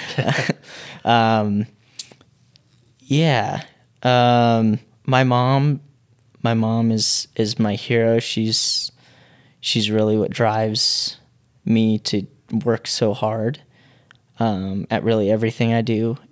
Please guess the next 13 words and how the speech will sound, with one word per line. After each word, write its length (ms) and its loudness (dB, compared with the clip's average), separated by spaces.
And 460 -2
she's 240 -6
shown 560 -6
us, 560 -4
like, 380 -14
un-, 260 -2
just 320 -6
unparalleled 680 -2
level 300 -4
of 160 -10
kindness 840 -6
to 160 -6
everybody. 680 -6